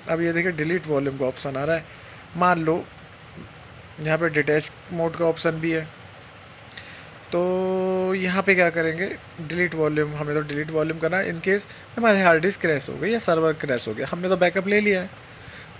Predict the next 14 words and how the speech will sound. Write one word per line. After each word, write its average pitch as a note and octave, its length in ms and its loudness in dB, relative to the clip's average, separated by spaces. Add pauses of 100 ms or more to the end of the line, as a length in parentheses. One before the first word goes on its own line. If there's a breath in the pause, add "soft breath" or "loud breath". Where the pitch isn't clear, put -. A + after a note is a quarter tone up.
(100)
तो F#3+ 80 0
अब F#3+ 180 6
हम G3 140 4
क्या F3+ 160 4
करेंगे E3 300 0
उस D#3+ 160 -2
case D3 260 -2
में D#3+ 140 -4 (720 loud breath)
कि F#3 460 2
देखिए E3 460 -2 (600)
old F3 200 0
server E3 380 2
नाम D#3 280 0
से D#3+ 200 -2